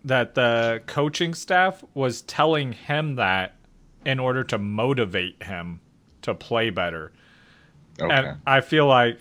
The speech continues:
Speaker 1: I would be so pissed off if that were the case. Be like, "You told me I wasn't gonna make the team, and now I'm the wide receiver one. Like,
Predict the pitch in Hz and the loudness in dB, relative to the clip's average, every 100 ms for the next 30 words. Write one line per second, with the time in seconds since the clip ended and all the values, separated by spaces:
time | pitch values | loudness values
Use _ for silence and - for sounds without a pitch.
0 | - 131 147 123 113 104 - 120 110 - | -2 2 2 0 -4 -6 -2 0 0 -4
1 | 117 101 - 113 92 - 101 - 98 92 | -4 -4 -2 0 0 -4 -8 -4 -4 -4
2 | 101 92 87 110 90 85 - 107 98 95 | -8 -10 -10 -8 -8 -10 -8 -4 -4 -6
3 | - 127 135 151 135 123 113 113 117 113 | -8 -6 -4 -2 0 0 0 0 -2 -4
4 | 110 110 104 95 92 - 131 101 85 85 | -4 -4 -4 -8 -8 -8 -6 -6 -6 -10
5 | _ _ _ _ _ _ 120 117 113 117 | _ _ _ _ _ _ -8 -4 0 0
6 | 117 117 104 104 110 117 123 104 98 95 | 0 -2 -2 0 0 -2 -6 -6 -6 -2
7 | 113 104 92 92 92 | 0 0 -2 -6 -8